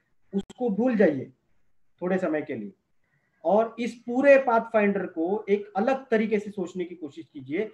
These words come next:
क्योंकि ये इन छह महीनों में बहुत बढ़िया income कमाने के लिए दिया गया Pathfinder है। तो इसमें सबसे पहला chance जो हमने लिया है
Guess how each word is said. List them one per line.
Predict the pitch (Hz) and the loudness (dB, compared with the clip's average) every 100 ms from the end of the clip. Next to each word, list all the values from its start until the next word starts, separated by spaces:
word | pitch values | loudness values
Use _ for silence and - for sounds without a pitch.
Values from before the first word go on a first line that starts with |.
| _ _ | _ _
क्योंकि | 202 202 233 | -6 -4 -4
ये | 277 | -4
इन | 254 - | -6 -6
छह | 254 262 262 | 2 4 6
महीनों | 214 202 202 | 4 2 2
में | 196 220 233 196 | 0 0 -2 -4
बहुत | - 196 220 - | -6 -4 -6 -4
बढ़िया | 190 214 226 | -2 2 2
income | 196 185 196 | 2 -2 -4
कमाने | 190 165 165 165 | -4 -4 -4 -4
के | 165 | -6
लिए | 156 175 196 | -4 -2 -4
दिया | 160 170 160 | 0 0 2
गया | 165 | 0
Pathfinder | 160 147 147 - 139 135 | 0 -4 -6 -6 -6 -8
है। | 123 120 104 _ _ _ _ _ _ _ _ _ - | -10 -12 -14 _ _ _ _ _ _ _ _ _ -4
तो | 196 | -2
इसमें | 226 190 240 | -2 -4 -4
सबसे | 233 226 220 - 247 | -2 -2 -2 -4 0
पहला | 226 226 | 2 2
chance | 226 - 214 233 202 - - _ _ _ 139 | -2 0 2 4 2 -2 -20 _ _ _ -4
जो | 185 | -2
हमने | 185 190 | 0 0
लिया | 180 170 147 | 0 -2 -2
है | 123 | -4